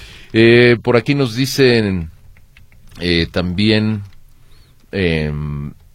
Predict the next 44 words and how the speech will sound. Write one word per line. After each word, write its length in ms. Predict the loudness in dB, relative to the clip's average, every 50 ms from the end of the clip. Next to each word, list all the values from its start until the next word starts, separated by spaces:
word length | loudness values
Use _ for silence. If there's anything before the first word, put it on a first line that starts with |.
| _ -20 -20 -20 -20 -20 -20 _ -8
"Me 60 | -4 -4
gustaría 340 | -2 -2 -2 0 0 0
saber 240 | 0 0 0 0 0
a 40 | 0
quién 160 | -2 -4 -4
podemos 320 | -2 -2 -2 -2 -2 -2 -2
dirigir 280 | -4 -2 -2 -2 -2
una 140 | -2 -2 -2
invitación 460 | -2 -4 -4 -4 -4 -4 -4 -2 -2
para 160 | -2 -2 -2
cubrir 320 | -2 -4 -4 -2 -2 -2 -2
un 100 | -2 -2
evento 480 | -2 0 -2 -2 -2 -2 -2 -2 -2
donde 240 | -2 -2 -4 -4 -4
se 140 | -6 -6 -6
entregará 360 | -6 -4 -4 -4 -2 -2 -2
el 100 | -4 -4
primer 280 | -4 -6 -6 -6 -6 -6
certificado 640 | -6 -8 -8 -8 -10 -10 -8 -6 -4 -4 -2 -2 -2
de 80 | -4
la 80 | -4 -6
Escuela 380 | -8 -8 -6 -4 -2 -2 -2
Verde 260 | -2 -2 -2 -2 -2 -4
a 60 | -4
nivel 240 | -4 -4 -4 -4 -6
nacional. 420 | -6 -6 -4 -2 -2 -2 -2 -4 -8 -16 -20 -20 -18 -14
Nos 160 | -12 -10 -8 -8
acompaña, 480 | -8 -8 -6 -6 -4 -4 -4 -4 -4 -4
nos 220 | -4 -4 -4 -4
acompaña 480 | -4 -4 -6 -4 -2 -2 -2 -2 -2 -2
el 80 | -2
embajador 460 | -4 -4 -4 -4 -4 -4 -4 -4 -4
de 80 | -4 -4
Libia 280 | -4 -4 -4 -2 -2 -2
y 80 | -2
algunas 340 | -4 -4 -4 -6 -6 -8 -8
personalidades 640 | -8 -10 -8 -6 -6 -6 -4 -4 -2 -2 -2 -2 -2
locales. 500 | -4 -4 -4 -2 -2 -2 -2 -4 -8 -12 -20 -20 -20 -20 -10 -6
Esto 220 | -6 -6 -6 -6
será 200 | -4 -2 0 0
el 100 | 0 -2
cinco 320 | -4 -4 -6 -4 -2 -2 -2
de 80 | -2
junio 420 | -2 -2 -2 -2 -2 0 -2 -2